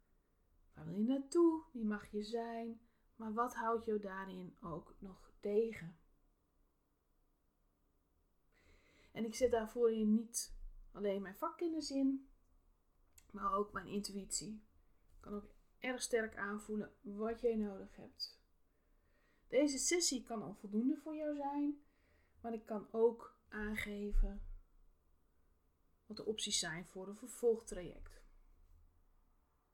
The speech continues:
Dus je kunt gewoon gaan naar adrianavisser punt N L en dan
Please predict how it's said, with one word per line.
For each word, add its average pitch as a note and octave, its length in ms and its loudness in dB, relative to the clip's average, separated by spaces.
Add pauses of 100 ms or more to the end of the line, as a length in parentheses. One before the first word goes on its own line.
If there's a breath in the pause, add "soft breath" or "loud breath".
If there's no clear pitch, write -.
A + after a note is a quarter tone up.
(1400)
Dus - 100 -20
je - 80 -20
kunt G#3+ 180 -4
gewoon B3 280 0
gaan A3+ 240 0
naar G3+ 200 -2
adrianavisser C4 840 0
punt E4 400 -4
N D4+ 120 -2
L C4 480 2
en B3 180 -10
dan A3+ 340 -4